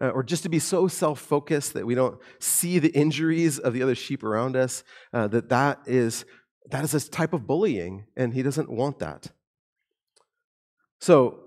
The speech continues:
when we read about the sheep pushing each other around, I don't know if you had this experience. I had it the first time I read it. I thought, "Yeah, those sheep shouldn't do that. That's not good." But I kinda let myself off the hook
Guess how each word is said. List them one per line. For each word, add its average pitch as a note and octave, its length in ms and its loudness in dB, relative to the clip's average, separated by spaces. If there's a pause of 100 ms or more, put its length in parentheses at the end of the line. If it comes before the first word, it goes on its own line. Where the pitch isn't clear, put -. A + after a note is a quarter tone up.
when D#3+ 200 6
we F#3+ 140 4
read G3+ 420 4
about D3+ 340 4
the D3+ 60 2
sheep - 520 -6
pushing E3+ 300 4
each C3+ 120 2
other C#3+ 140 6
around, C#3+ 160 6
I D3 60 6
don't D3+ 80 4
know C#3 60 2
if A#2+ 100 -2
you C#3 60 0
had C3+ 80 4
this B2 160 -2
experience. D3+ 420 2
I A2+ 60 2
had B2+ 100 2
it C3+ 80 -2
the A#2+ 60 -2
first C3 200 -2
time A2+ 140 0
I G#2+ 40 2
read A2 200 2
it. A#2+ 140 2 (200)
I D3+ 60 0
thought, C3 260 2
"Yeah, F#3 520 4 (300)
those A3+ 180 6
sheep G3 260 -2
shouldn't B2 460 2
do D3+ 200 0
that. F3 500 2
That's G3 180 4
not G2 340 2
good." E3+ 460 8 (1160)
But C3 80 0
I - 20 2
kinda F#3 400 2 (760)
let C#3+ 160 0
myself C3+ 320 2
off C#3 220 4
the D#3 80 -8
hook E3 260 0